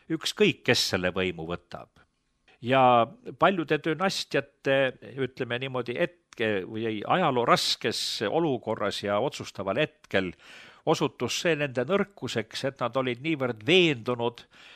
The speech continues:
et võimu kuulumine neile on niivõrd iseenesestmõistetav, et iga mäss selle vastu on juba, noh, mõeldamatu. Aga et võimu peab ka hoidma,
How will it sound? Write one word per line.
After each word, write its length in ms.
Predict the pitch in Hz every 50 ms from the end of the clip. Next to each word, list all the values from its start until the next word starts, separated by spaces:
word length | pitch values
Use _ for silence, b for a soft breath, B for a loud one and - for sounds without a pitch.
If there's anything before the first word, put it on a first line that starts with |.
| B B B B -
et 220 | 123 123 123 - 139
võimu 340 | 160 175 180 151 135 123 110
kuulumine 580 | - 160 170 156 135 120 117 123 123 117 123 123
neile 360 | 139 156 165 147 127 127 127
on 80 | 120 127
niivõrd 360 | 151 160 139 131 120 110 -
iseenesestmõistetav, 1500 | 127 - - 135 165 156 127 107 113 107 - - - 123 185 226 208 - - - 104 - _ _ - 104 101 98 98 98 - B B B B B B B B B B -
et 240 | - 120 - - -
iga 180 | 180 - 143 139
mäss 320 | 165 185 - - - -
selle 240 | - 131 139 147 143 -
vastu 360 | 180 - - - - - 127
on 120 | 131 131 139
juba, 200 | 143 127 143 143
noh, 160 | 147 139 143
mõeldamatu. 800 | 262 269 139 101 78 85 80 78 78 76 _ _ _ - - - _ _ _ _ _ _ _ _ B B B B B -
Aga 280 | 110 110 131 123 120 113
et 100 | - -
võimu 340 | 147 151 151 135 120 113 110 -
peab 300 | 127 120 117 113 _ _ -
ka 320 | 120 117 113 110 104 92 - - - -
hoidma, 640 | - 190 202 160 107 85 - - - 78 69 69